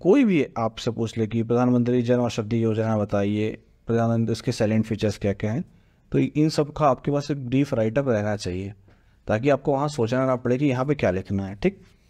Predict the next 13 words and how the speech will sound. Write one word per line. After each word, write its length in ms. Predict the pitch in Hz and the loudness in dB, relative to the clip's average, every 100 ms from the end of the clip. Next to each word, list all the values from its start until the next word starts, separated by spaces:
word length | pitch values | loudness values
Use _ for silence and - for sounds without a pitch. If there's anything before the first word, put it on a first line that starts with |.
| _ _ _ - | _ _ _ 0
फिर 80 | 120 | 2
आगे 160 | 117 135 | 4 2
चलते 260 | 131 151 | 0 -2
हैं। 60 | - | 0
"It 140 | 127 117 | 0 2
gives 280 | 143 151 120 | 0 0 0
users 400 | 120 117 135 143 - | 0 2 0 0 -4
access 340 | 113 - 131 | -4 -4 -4
to 160 | - 120 | -2 2
high 220 | 117 131 | 2 2
effective 380 | 120 117 - 127 | 0 -2 -2 -2
services 440 | 117 107 107 135 135 | 0 0 2 0 2
offered 400 | 113 - 139 | 0 2 2